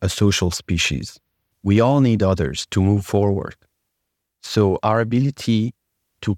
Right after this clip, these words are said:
get help from others and to convince and inspire others to help us because we understand what they need in return is really, in my opinion, the most important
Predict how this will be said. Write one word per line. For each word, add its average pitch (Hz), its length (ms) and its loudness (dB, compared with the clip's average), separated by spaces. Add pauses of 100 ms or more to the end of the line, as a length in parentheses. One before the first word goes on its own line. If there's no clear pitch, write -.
(140)
get - 420 -2 (140)
help 143 340 -2
from 98 260 0
others 107 460 -4 (720)
and 101 140 0
to 101 140 -2
convince 113 500 2
and 117 100 4
inspire 101 480 0
others 92 540 -4
to 107 120 -4
help 202 360 -2
us - 220 -8 (100)
because 127 420 0
we 123 180 2
understand 117 600 0
what 98 320 -2
they 139 240 2
need 147 240 2
in 120 200 2
return 110 540 -2 (560)
is 104 260 2
really, 113 500 2 (560)
in 113 160 2
my 113 120 4
opinion, 95 500 -2
the 92 80 -6
most 120 440 0
important 92 640 -2